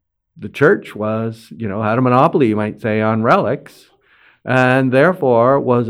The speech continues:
absolutely, uh, an inexorable feature of, uh, of the development of, of the economy, a capitalist economy, in fact. So, you know, so you c-, you can, you can, you can posit yourself as anti-modern,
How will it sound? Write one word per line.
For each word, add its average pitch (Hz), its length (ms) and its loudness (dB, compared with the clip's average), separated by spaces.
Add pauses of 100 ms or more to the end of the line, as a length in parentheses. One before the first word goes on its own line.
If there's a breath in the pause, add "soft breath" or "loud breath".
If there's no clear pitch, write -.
absolutely, 135 1900 -2
uh, 117 220 -2
an 123 220 -4
inexorable 156 800 0
feature 117 680 -6
of, 107 560 -8
uh, - 20 -18
of 107 1200 -6
the 113 100 -8
development 110 680 -8
of, 104 400 -10 (120)
of 101 360 -14
the 110 80 -12
economy, 104 600 -10 (540)
a - 80 -16
capitalist - 500 -4
economy, - 520 -18
in - 120 -20
fact. - 340 -20 (1600 soft breath)
So, 120 920 2
you 139 80 -2
know, 107 220 -4
so 123 300 0
you 139 280 2
c-, 160 80 -6
you 143 120 0
can, 139 260 -2
you 139 140 0
can, 143 280 -2
you 143 160 0
can 139 220 -6
posit 160 500 4
yourself 120 440 -2
as 104 120 -8
anti-modern, 95 880 -8